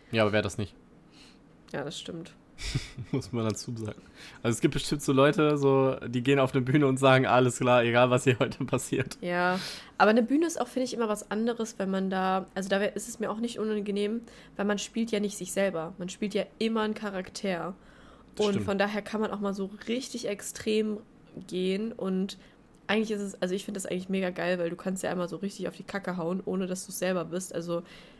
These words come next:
Speaker 2: klar, so, so ein Teil von einem fließt immer mit ein. Aber zum Beispiel bei Leonce und Lena war ja mein Charakter der Lena,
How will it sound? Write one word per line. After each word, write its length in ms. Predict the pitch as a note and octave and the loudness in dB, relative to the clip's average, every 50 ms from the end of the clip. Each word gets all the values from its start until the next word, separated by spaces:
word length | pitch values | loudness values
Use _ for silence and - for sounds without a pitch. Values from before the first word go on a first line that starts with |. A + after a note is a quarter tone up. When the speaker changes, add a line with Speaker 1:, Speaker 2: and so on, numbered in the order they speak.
| - - - | -20 -8 0
Speaker 2:
klar, 220 | - G3 F#3+ F#3 | 4 4 4 4
so, 220 | F3 F3 E3+ - | 2 -2 -4 -6
so 120 | - F3 E3+ | -6 -4 -4
ein 100 | E3+ E3 | -4 -6
Teil 300 | - - F#3+ F#3+ G3+ G3+ | -6 -2 0 0 0 0
von 160 | G3+ G3 F#3 | -2 -4 -4
einem 400 | - F3+ F3+ F#3+ F#3+ F#3+ F#3 F#3 - - | -2 0 0 0 0 0 -2 -4 -6 -10
fließt 440 | - - - G3+ G3+ G3 - - - | -14 -10 -6 -4 -4 -4 -6 -8 -6
immer 240 | - - A#3 G#3+ F3+ | -2 0 0 0 0
mit 200 | E3 D3+ - - | -2 -4 -6 -4
ein. 340 | C3 D3+ D#3+ E3 F#3 G#3 A3 - - - - - - - - - - | -4 -4 -2 -2 -4 -4 -6 -10 -16 -20 -20 -20 -20 -20 -20 -10 -4
Aber 120 | F#3 F3 E3 | -4 -4 -2
zum 100 | - F#3 | -2 -6
Beispiel 140 | F#3 - F#3 | -6 -2 -2
bei 80 | F3+ | 0
Leonce 320 | F3 F#3 F3 F3 F#3 F#3 - | 0 2 0 0 0 -2 -6
und 100 | E3+ D#3 | -8 -6
Lena 300 | E3 F3+ F#3+ G3 F#3+ F#3+ | -4 -4 -2 -2 -2 -2
war 140 | F#3 F3 F3 | -4 -4 -4
ja 120 | F3 F3 | -4 -4
mein 380 | F3 F3 E3+ E3+ F3+ F3+ F3+ E3+ - | -4 -4 -4 -4 -4 -4 -6 -8 -10
Charakter 480 | - - F3+ F3 F3+ - - E3+ E3+ | -12 -8 -8 -8 -8 -8 -8 -8 -8
der 480 | E3 - - D#3+ D#3+ D#3+ D#3 D#3+ D#3+ D#3 | -8 -8 -8 -6 -6 -4 -4 -4 -6 -6
Lena, 580 | E3 E3 E3 E3 E3+ F3+ F#3 F#3 G3 G3 A3 | -6 -6 -4 -4 -2 -2 -2 -2 -2 -2 -2